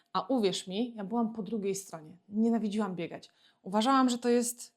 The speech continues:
głupi sport. Uważałam, że ludzie, którzy biegają, muszą mieć chyba coś z garem i że nigdy, absolutnie nigdy nie dołączę do ich sekty.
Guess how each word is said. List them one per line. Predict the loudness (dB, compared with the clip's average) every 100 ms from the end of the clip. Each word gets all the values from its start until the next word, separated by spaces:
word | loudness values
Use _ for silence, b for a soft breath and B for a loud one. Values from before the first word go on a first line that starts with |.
| _
głupi | -6 -6 -4 -8
sport. | -8 -4 -2 -2 -8 _ b b b
Uważałam, | -8 -4 0 2 2
że | 2
ludzie, | 2 0
którzy | -2 -4 -2
biegają, | 2 0 2 -4 -2 -4 -6 b b 0
muszą | 2 2 2 2
mieć | 2 2 -4
chyba | -2 -2
coś | -2 -6 -4
z | -6
garem | -4 -4 -2 -4 -6 b b -6
i |
że | 0 2
nigdy, | 4 6 6 6 2 -2 -4
absolutnie | -2 -2 0 -2 -2
nigdy | 2 4 4 0 -2 -4 B -4
nie | -2
dołączę | 0 0 -2 -2 -2 -4 -6 _
do | -6 -4 -4 -8 _
ich | -12 -10
sekty. | -10 -14 _